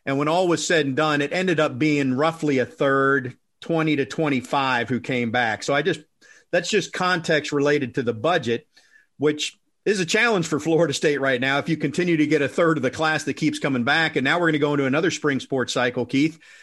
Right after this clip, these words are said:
and they may well say this year's a mulligan too. So I don't know, but it, the, the budget is part of the calculation at some point.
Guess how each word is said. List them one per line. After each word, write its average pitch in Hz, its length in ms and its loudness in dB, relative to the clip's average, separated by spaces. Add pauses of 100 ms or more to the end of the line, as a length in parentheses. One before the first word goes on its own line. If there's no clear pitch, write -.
(180)
and 139 140 0
they 202 120 2
may 190 180 2
well 170 240 2
say 170 260 2
this 214 240 0
year's 170 180 2
a 147 60 2
mulligan 135 420 0
too. 147 300 0
So 131 120 -2
I 156 120 2
don't 151 120 0
know, 151 240 2
but 135 160 0
it, 147 140 -2
the, 143 140 2
the 139 140 -8
budget 170 400 0
is 175 140 0
part 160 280 0
of 135 60 -2
the 120 60 -2
calculation 127 680 -2
at 104 80 -6
some 120 180 -2
point. 90 260 -8